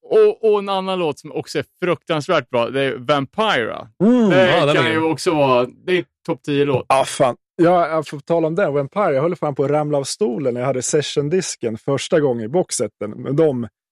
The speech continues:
Speaker 2: låtarna som inte liksom blev släppta på Nightly Blade sjuan. Vampire från, eh, juni sjuttionio. Det var fan alltså. Vilken jävla utveckling det blev sen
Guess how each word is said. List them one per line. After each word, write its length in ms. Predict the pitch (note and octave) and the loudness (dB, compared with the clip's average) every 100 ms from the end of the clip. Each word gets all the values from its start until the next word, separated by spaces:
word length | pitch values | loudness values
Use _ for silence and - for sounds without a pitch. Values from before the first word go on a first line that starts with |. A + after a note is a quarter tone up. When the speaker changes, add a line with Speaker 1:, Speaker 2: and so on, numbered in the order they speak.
| - | -2
Speaker 2:
låtarna 600 | C3+ C3+ B2+ - E3+ A#2 | 0 0 -2 -2 0 0
som 220 | A2 B2+ A#2+ | -4 -4 -4
inte 460 | C3 A#2 _ D#3 | -6 -8 _ -2
liksom 320 | A#2+ G#2+ - | -2 -4 -6
blev 140 | A2+ G#2+ | -6 -8
släppta 480 | - B2 - - A2+ | -4 -6 -6 -6 -4
på 120 | A#2+ | -2
Nightly 260 | A#2+ A2+ B2 | -4 -4 0
Blade 260 | A#2+ B2 | 0 0
sjuan. 460 | - F#3 A#2+ G2+ G2+ _ _ _ _ | 0 2 2 -2 -6 _ _ _ _
Vampire 680 | C3 B2 - F3+ D#3+ A#2 G2+ | -4 -4 -2 0 2 0 -2
från, 400 | - B2 G#2+ G#2+ | -6 -4 -2 -4
eh, 220 | G#2+ A2 | -6 -6
juni 480 | B2 B2+ B2+ A#2+ A#2 | -6 -4 -2 0 -2
sjuttionio. 560 | - B2 - B2+ C3+ D#3+ | -6 -6 -4 -4 0 -2
Det 120 | - | -2
var 100 | A#2 - _ _ - | -12 -18 _ _ -8
fan 340 | - - C#3+ | -4 -4 -2
alltså. 340 | A#2 - - - _ _ _ _ - | -4 -4 -8 -8 _ _ _ _ 0
Vilken 300 | D3 - C#3 | 0 2 2
jävla 120 | C#3 | 4
utveckling 560 | C#3+ - G3+ - B2 | 2 0 -4 -2 -4
det 60 | A2+ | -4
blev 300 | A2+ B2 G#2+ | 0 0 0
sen 460 | G#2+ F3 E3 A2 | -2 0 0 -2